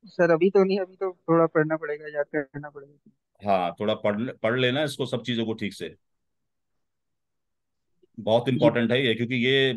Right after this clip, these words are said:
Speaker 2: यही होती है सारी चीजें जो मेन होती हैं। बाकी सब तो आप धीरे धीरे करके बता लोगे कि साहब ये प्रॉब्लम है आपको, ये प्रॉब्लम है आपको। वो कहता है, "जी, प्रॉब्लम तो है, लेकिन ये तो बताओ ना कि इसका उपाय क्या है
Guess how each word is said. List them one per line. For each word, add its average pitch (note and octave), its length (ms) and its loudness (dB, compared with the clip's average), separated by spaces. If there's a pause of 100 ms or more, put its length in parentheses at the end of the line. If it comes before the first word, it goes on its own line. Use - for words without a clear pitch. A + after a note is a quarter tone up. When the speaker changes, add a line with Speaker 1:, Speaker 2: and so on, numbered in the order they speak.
(280)
Speaker 2:
यही A2 380 -2
होती B2+ 340 -4
है D3 100 0
सारी A#2 260 -2
चीजें G#2 300 -4
जो G2+ 260 -4
मेन G#2 320 -2
होती F2+ 300 -6
हैं। D2+ 160 -12 (400)
बाकी A2 240 2
सब C3 200 -2
तो C#3 140 2
आप B2 240 2
धीरे A2 200 -2
धीरे B2 220 -2
करके B2 220 -4
बता A2+ 260 0
लोगे G2+ 300 -2
कि G2+ 140 -8
साहब A2 240 -2
ये A2 140 -2
प्रॉब्लम G#2 400 -4
है G2+ 140 -2
आपको, G2 340 -4
ये G2+ 120 -2
प्रॉब्लम F#2+ 400 -4
है F#2+ 60 -4
आपको। F#2 400 -8 (340)
वो G2+ 60 -4
कहता A2 260 2
है, B2 80 6
"जी, B2+ 100 0
प्रॉब्लम G#2+ 400 0
तो A2+ 120 -2
है, A#2 180 2
लेकिन A2 220 -2
ये A2+ 120 -4
तो A2 100 -4
बताओ F#2+ 260 -4
ना B2+ 120 -4
कि B2 80 -4
इसका A2+ 180 -4
उपाय G2+ 340 0
क्या F2+ 220 -6
है D2+ 120 -14